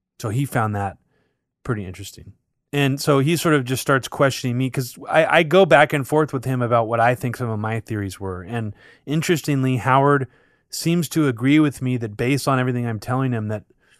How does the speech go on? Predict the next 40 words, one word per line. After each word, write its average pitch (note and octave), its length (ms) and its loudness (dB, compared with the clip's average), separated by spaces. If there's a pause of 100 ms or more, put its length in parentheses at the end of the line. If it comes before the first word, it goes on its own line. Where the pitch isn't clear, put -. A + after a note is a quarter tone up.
(520)
you C#3 100 -2
know, A#2+ 160 0
one A#2+ 240 0
of C3 60 0
the B2+ 80 0
darker B2 500 4
theories A#2+ 440 -2
may A#2+ 160 -2
be A2 160 -8
true, C#3+ 320 0
that G2 160 -6
this C3+ 180 -4
was A#2 100 -2
actually A#2+ 560 -2 (480)
designed C3 560 2
to C3 120 -2
create C3 500 0 (220)
just A#2+ 160 -4
enough B2 300 0
fear C#3 380 0
and B2 120 0
hysteria B2 840 0
in A#2 120 -4
order B2 220 0
to A#2 360 -2 (520)
get C3+ 160 2
us C3 200 2
into C#3+ 200 -2
some B2 200 -4
kind A#2+ 200 -2
of G#2+ 220 -4 (640)
post D3 320 2
nine C3+ 200 2
eleven, A#2+ 640 0 (160)
you B2+ 100 -6
know, A#2 160 -4
Iraq A#2+ 500 -2
War, A#2+ 580 0 (800)
lubricated B2 760 -2
skids B2 640 -4